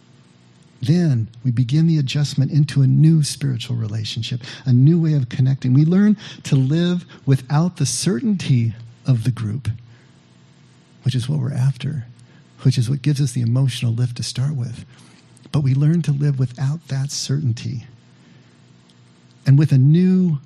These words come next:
humility, a new interdependence, a new vulnerability that changes everything. And if we will do that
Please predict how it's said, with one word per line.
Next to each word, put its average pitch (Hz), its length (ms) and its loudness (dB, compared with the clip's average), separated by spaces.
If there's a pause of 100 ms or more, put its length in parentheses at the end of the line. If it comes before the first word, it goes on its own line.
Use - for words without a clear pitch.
(120)
humility, 131 720 0 (220)
a 135 60 4
new 151 340 6 (420)
interdependence, 131 1160 -2 (320)
a 131 80 2
new 147 360 6 (120)
vulnerability 135 1160 0 (1120)
that 123 80 -2
changes 143 400 0
everything. 139 560 -4 (1500)
And 135 120 4
if 123 120 0
we 139 100 4
will 175 120 2
do 165 220 2
that 123 320 0